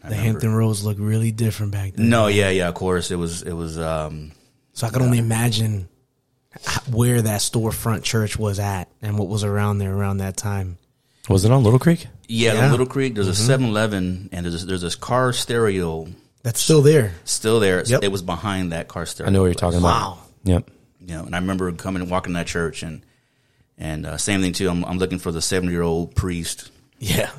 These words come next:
Speaker 1: I don't see nobody. Oh, maybe he's, you know, in the bathroom or something. But, uh, Pastor Gunko started preaching. He, he actually, he was, like, one of the first persons to come up to me and,
Speaker 3: Mm-hmm.
Speaker 1: and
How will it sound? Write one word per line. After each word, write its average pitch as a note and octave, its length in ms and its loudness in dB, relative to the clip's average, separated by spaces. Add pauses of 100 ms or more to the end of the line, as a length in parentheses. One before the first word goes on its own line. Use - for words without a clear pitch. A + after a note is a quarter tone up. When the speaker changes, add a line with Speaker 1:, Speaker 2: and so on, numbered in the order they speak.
(200)
Speaker 1:
I F#2+ 40 -2
don't F#2 120 -2
see F#2+ 140 -2
nobody. D#2+ 340 -6
Oh, A2 120 -6
maybe G2 200 -4
he's, F2 340 -10
you E2+ 120 -12
know, D#2 60 -8 (540)
in E2 80 -12
the D#2 60 -10
bathroom D#2 320 -6
or - 40 -14
something. - 380 -14
But, - 120 -18 (580)
uh, D2+ 180 -6
Pastor E2+ 240 -2
Gunko E2 300 -2
started E2 240 -6
preaching. E2 260 -6
He, D#2+ 180 -8
he F#2+ 220 -6
actually, B2+ 260 -2
he A2 40 -2
was, F#2+ 140 -4
like, F#2 120 -2
one F#2 80 -2
of F2+ 40 -2
the E2+ 60 -4
first F#2 240 -2
persons F2+ 280 -6
to - 60 -12
come E2 200 -6
up F2 100 -10
to - 80 -12
me D2 300 -14 (160)
and, F#2+ 140 0
Speaker 3:
Mm-hmm. F2+ 80 4
Speaker 1:
and F2 120 0